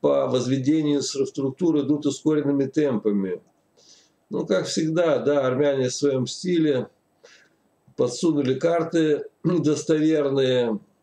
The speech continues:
После этого, думаю, обмена пленных уже не будет. Уже, если так армяне поступили, как сказать, нечестно, как заявил Илхам Алиев, и карта составляет всего лишь <laughs> двадцать пять, ладно, хоть пятьдесят бы процентов было, как бы,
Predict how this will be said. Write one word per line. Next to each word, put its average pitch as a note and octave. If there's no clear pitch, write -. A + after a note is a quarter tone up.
После E3+
этого, F#3
думаю, E3+
обмена E3
пленных D#3+
уже D3+
не D3+
будет. C#3+
Уже, C3
если D3+
так D3
армяне C#3+
поступили, D#3+
как D#3+
сказать, D3+
нечестно, C#3+
как B2+
заявил C3+
Илхам C3
Алиев, C3
и B2
карта D3+
составляет C#3+
всего C#3+
лишь B2+
<laughs> G2+
двадцать D3+
пять, C#3+
ладно, D3
хоть E3
пятьдесят D#3+
бы C3+
процентов B2
было, A2+
как G2+
бы, G2+